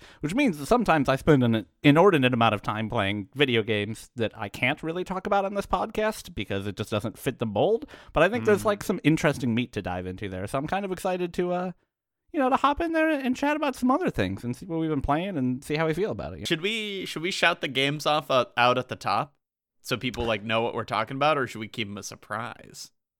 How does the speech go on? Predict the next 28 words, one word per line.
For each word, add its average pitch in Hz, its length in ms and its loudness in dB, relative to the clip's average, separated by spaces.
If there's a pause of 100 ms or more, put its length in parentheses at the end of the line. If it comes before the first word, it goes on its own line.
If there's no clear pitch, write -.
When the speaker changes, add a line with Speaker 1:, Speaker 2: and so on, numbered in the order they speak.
(100)
Speaker 1:
Uh, 233 420 4
I 320 140 4
think, 370 380 -4
what, 233 380 4
what, 220 180 -2
do 175 120 0
you, 214 400 0
do 175 120 -4
you 180 140 0
have 180 200 4
anything 175 380 0
that 143 60 0
you 123 120 2
want 127 240 2
to - 180 -2
be 165 140 -2
particularly 180 580 -2
surprising? 190 640 0 (1000)
Speaker 2:
No, 110 500 -4 (320)
not 175 200 -12
really. - 140 0
Speaker 1:
<laughs> 113 340 0 (1000)
Speaker 2:
I - 140 8
don't, 185 340 4
I 165 80 4
don't 165 220 2
really 131 260 2
wanna, 117 400 -2